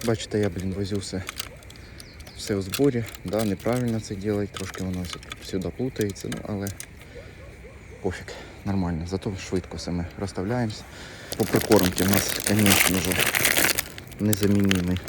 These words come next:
флагман Роч, или як він там правильно, чорна прикормка. Універсальна, працює хорошо. І сьогодні вже взяв собі карась макуха. Треба, треба буде вже поїхати. З'явилась карась часник.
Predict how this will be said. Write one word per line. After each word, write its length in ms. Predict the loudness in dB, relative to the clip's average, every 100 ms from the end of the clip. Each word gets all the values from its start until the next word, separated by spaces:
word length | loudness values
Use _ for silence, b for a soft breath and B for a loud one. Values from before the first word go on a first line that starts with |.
| -8 2
флагман 420 | 2 4 2 0 -4 -14 B B B B B -4
Роч, 360 | 6 8 6 0 -6 -4
или 160 | 0 4
як 200 | 2 2
він 80 | -2
там 180 | 0 0
правильно, 340 | 2 4 2
чорна 320 | 2 2 2 0
прикормка. 500 | 0 2 2 2 -6 -6 B B B B B B 0
Універсальна, 680 | 4 6 6 4 4 6 6
працює 380 | 4 -2 -2 -2
хорошо. 380 | 0 -2 0 0
І 120 | 0
сьогодні 280 | 2 4 4
вже 120 | 4
взяв 280 | 2 2 2
собі 280 | 2 2 0 -2
карась 300 | 2 4 4
макуха. 420 | 2 2 -4 -4 -8 -10 -14 B B B B -4
Треба, 340 | 0 2 4 2 2
треба 260 | 2 4
буде 180 | 4 4
вже 120 | 2
поїхати. 560 | 2 2 0 -2 -2 -2 -4 -10 -8
З'явилась 520 | 0 2 4 2 0 -2
карась 420 | 2 2 2 -4 -12 B B B -10
часник. 460 | 0 2 6 4 2